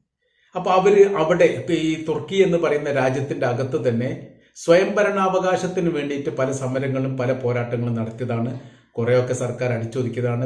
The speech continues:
പിന്നെ ജയിലിൽ കടത്തിയതും, ഏ, അന്താരാഷ്ട്ര മേഖലയിലൊക്കെ ഇ-, ഇത് വലിയ ചർച്ചയായതും പിന്നെ കുറേ വിട്ടുവീഴ്ച ചെയ്തതും അങ്ങനെയൊക്കെ പോകുന്നുണ്ട് അതിൻ്റെ വിഷയങ്ങൾ. അവിടുത്തെ ജനസംഖ്യാ കണക്ക് പ-, പ-, പ-, പറയുന്ന സമയത്ത് ജൂതന്മാരുടെ കണക്ക് പതിനാലായിരത്തി മുന്നൂറ്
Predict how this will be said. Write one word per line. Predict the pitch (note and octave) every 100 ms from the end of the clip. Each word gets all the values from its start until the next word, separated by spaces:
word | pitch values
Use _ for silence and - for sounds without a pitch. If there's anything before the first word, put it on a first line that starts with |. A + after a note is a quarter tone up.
| B2+
പിന്നെ | A#2 A2+
ജയിലിൽ | A#2 B2 B2
കടത്തിയതും, | A2+ A#2 B2+ C3 C3 - - - -
ഏ, | A#2+ A#2 B2+
അന്താരാഷ്ട്ര | B2+ C3 C3 A#2+ C3+ A#2+
മേഖലയിലൊക്കെ | B2 A#2+ B2 B2 B2+ B2+
ഇ-, | B2+
ഇത് | B2+ B2+
വലിയ | A#2+ A#2+ A#2+
ചർച്ചയായതും | A2+ A2+ C#3 A#2+ A#2 C3 C3
പിന്നെ | B2 A#2+ A#2+
കുറേ | A#2 A2+
വിട്ടുവീഴ്ച | A2 C3 B2 B2+ A#2
ചെയ്തതും | A#2 B2 -
അങ്ങനെയൊക്കെ | C#3+ D#3 - E3+
പോകുന്നുണ്ട് | F3 F#3 D#3 C#3
അതിൻ്റെ | C3+ C3 A2
വിഷയങ്ങൾ. | A2+ G#2+ - - _ _ _ - G3+
അവിടുത്തെ | A#3+ A#3 A#3+ F3+
ജനസംഖ്യാ | F3 E3+ F3+ F#3 F3+
കണക്ക് | D#3+ B2+ E3
പ-, | C#3+ C#3
പ-, | D3+ C3
പ-, | D3 -
പറയുന്ന | C3 C3+ C#3
സമയത്ത് | B2+ A#2+ A2+ B2 C3+ - - -
ജൂതന്മാരുടെ | D#3+ E3+ F#3+ F3 E3+ E3 D3+
കണക്ക് | C3+ C3 C#3+ -
പതിനാലായിരത്തി | C3+ C#3+ D#3 D#3 D#3 D#3 D#3 D3+ C3+ C3
മുന്നൂറ് | C3 C#3 C#3